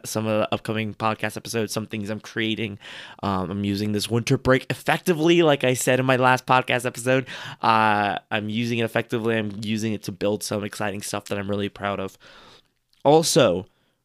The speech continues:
if my analytics are correct, most of you are listening on Apple iTunes,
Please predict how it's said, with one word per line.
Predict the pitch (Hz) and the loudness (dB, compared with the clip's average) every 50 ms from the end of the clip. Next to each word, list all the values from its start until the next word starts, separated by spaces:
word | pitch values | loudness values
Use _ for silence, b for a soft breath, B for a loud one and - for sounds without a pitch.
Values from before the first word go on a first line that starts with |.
| _ _ _ | _ _ _
if | - 127 120 - - 127 | -2 -2 -2 -2 -2 0
my | 135 135 143 | 2 4 4
analytics | 135 151 143 139 135 135 143 151 151 151 143 - | 4 4 4 4 4 4 4 6 4 4 4 4
are | 147 139 | 4 4
correct, | 135 - 143 151 151 127 - - 107 | 4 2 2 4 4 2 2 -2 -4
most | 107 123 139 156 170 - - - | 2 4 4 4 4 2 0 0
of | 151 127 | -2 0
you | 120 127 123 | 2 2 4
are | 127 123 | 4 2
listening | 117 127 131 - - 127 110 107 104 98 - | 2 0 -4 -2 -4 -2 -2 -2 -2 -2 -2
on | - 104 104 104 107 107 110 110 - B B B B _ - | -2 0 0 0 0 0 -2 -4 -6 B B B B _ 0
Apple | 107 107 107 - - 98 101 101 101 - - | 0 2 2 0 0 -2 0 0 -2 -4 -2
iTunes, | - 110 110 110 - - 104 92 87 - 50 - - - - - | -2 -2 -2 -2 -4 -6 -8 -8 -8 -10 -12 -14 -14 -14 -14 -16